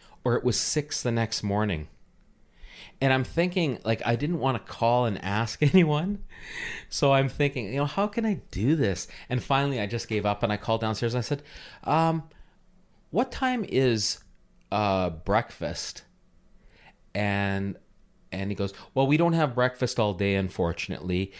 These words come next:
uh, but dinner, uh, is on right now." And I'm like, "Thank, okay, okay, thanks." And I hung up the phone, and that was just so freaky. So, um, after that flight, I did another one to Los Angeles, and the, the guy I was flying with, the Korean guy I was flying with, he knew we were at the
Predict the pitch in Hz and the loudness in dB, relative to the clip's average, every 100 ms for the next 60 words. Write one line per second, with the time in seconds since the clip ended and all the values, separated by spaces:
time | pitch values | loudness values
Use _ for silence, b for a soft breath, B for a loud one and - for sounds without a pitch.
0 | B B 92 92 95 123 131 147 151 147 | B B -4 -2 -2 0 0 0 0 -2
1 | 98 120 120 120 120 - 110 110 107 113 | 0 0 2 0 0 -4 -4 -2 0 2
2 | 117 117 - 107 113 104 95 85 - 90 | 2 0 0 0 0 -2 -4 -6 -10 -10
3 | 87 - - 107 - 170 202 202 185 - | -10 -12 -10 -8 0 2 2 2 0 0
4 | 170 165 - - b b b b b b | -2 -2 -6 -8 b b b b b b
5 | b 101 107 95 113 98 104 - 123 139 | b -2 0 0 -2 -2 -6 -2 0 2
6 | 131 127 - 156 - 113 110 - 104 107 | 0 -2 -2 -2 0 0 -2 -2 -2 -2
7 | - 85 - 123 123 B B B B - | -2 -4 2 2 2 B B B B -20
8 | - 107 104 101 - 123 160 - 160 131 | -4 0 0 -2 0 0 0 0 0 0
9 | - 104 104 101 117 110 110 113 113 104 | 0 0 2 0 0 2 2 2 0 -2
10 | 95 92 92 104 107 120 101 87 90 - | -2 0 0 0 0 0 -2 -2 -2 -4
11 | B B B - 104 101 - - 82 104 | B B B -2 0 0 -4 -10 -2 0
12 | 87 - - - - 95 95 107 110 101 | 0 -4 -12 -18 -6 -4 0 0 0 -2
13 | 110 107 101 - - 104 98 95 92 113 | -2 0 -2 -6 -4 -2 0 0 -2 -2
14 | 107 92 - 123 123 113 127 107 104 104 | -2 -2 -6 -4 -2 0 2 2 2 2
15 | 107 92 82 | 2 -2 -4